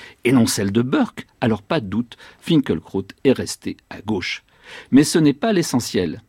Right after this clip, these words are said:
Il faut remonter à l'affaire Dreyfus pour comprendre l'originalité de l'œuvre de Finkielkraut. Face au capitaine Dreyfus, il y avait quatre positions. Celle de la droite consistait à refuser les preuves et les faits au nom de l'instinct patriotique.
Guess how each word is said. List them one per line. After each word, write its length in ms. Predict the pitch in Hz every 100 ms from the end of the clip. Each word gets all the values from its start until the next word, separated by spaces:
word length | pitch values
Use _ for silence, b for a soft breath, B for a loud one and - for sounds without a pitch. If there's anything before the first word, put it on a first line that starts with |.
| _ -
Il 80 | 127
faut 180 | - 196
remonter 680 | 127 127 120 - 185 175 -
à 100 | 117
l'affaire 300 | 123 - 110
Dreyfus 540 | 107 147 - 104 - -
pour 140 | 92
comprendre 480 | - 101 - 131 - b b
l'originalité 920 | - 135 143 135 135 110 104 - 113 92
de 120 | 92
l'œuvre 360 | 98 92 95
de 80 | 92
Finkielkraut. 680 | - 104 92 87 82 - 80 - - _ B B B B B
Face 420 | - 165 156 -
au 100 | 117
capitaine 520 | 110 104 98 98 98 104
Dreyfus, 420 | 131 139 - 208
il 80 | 180
y 80 | 175
avait 160 | 165
quatre 340 | 160 190 160 -
positions. 540 | - 92 90 - 98
Celle 280 | - 139 117
de 100 | 104
la 120 | 92
droite 520 | 92 98 156 202 - _ _ -
consistait 500 | 123 123 117 - 117
à 100 | 101
refuser 500 | 110 120 - 101 104
les 100 | 85
preuves 440 | - 123 107 95
et 80 | 90
les 120 | 87
faits 260 | - - 208
au 140 | 143
nom 180 | 135 180
de 160 | 135 127
l'instinct 500 | 147 185 - 214 202
patriotique. 840 | 160 - 156 117 - 90 - -